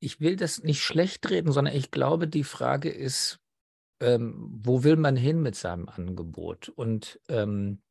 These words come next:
das eine sind Angebote, die auch sehr wertvoll sind und die es auch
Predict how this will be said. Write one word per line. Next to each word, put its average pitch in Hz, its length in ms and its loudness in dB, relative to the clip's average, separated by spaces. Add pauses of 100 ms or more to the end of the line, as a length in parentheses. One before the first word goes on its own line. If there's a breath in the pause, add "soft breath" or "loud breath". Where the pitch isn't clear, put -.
(720 loud breath)
das 110 180 -2
eine 127 320 2
sind 143 240 -2
Angebote, 156 680 0
die 117 380 -4
auch 135 180 -2
sehr 117 260 0
wertvoll 185 360 -2
sind 160 180 -2
und 117 160 -4
die 131 60 0
es 107 140 -4
auch - 300 -2